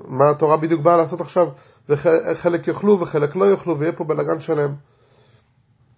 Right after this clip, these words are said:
ובכלל, גם פסיקות שבאמת מקובלות על כולם, עד שהגיעו לזה, שזה עוד יותר חשוב, תמיד, תמיד יש מלא, מלא דעות. וככה צריך להיות, כי התורה באמת ניתנה לאד-, לאדם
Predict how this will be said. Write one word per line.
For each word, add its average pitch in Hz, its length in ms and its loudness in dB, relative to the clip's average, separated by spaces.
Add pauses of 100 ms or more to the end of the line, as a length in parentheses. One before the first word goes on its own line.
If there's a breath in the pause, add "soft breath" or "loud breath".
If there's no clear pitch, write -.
(460 soft breath)
ובכלל, 185 420 6
גם 190 140 2
פסיקות 190 380 -2
שבאמת 170 380 -2
מקובלות 165 440 -2
על 165 100 -2
כולם, 139 400 -4 (460 soft breath)
עד 185 140 2
שהגיעו 202 420 0
לזה, 156 340 2 (340)
שזה 135 260 -6
עוד 175 160 0
יותר 208 220 -2
חשוב, 143 340 -6 (540 soft breath)
תמיד, 185 280 0
תמיד 214 280 0
יש 151 200 -2
מלא, 160 260 0
מלא 190 200 0
דעות. 202 400 0 (1400)
וככה 180 340 0
צריך 214 280 4
להיות, 214 240 4
כי 165 80 0
התורה 156 260 2
באמת 180 180 -2
ניתנה 165 240 0
לאד-, 156 300 0
לאדם 135 460 -2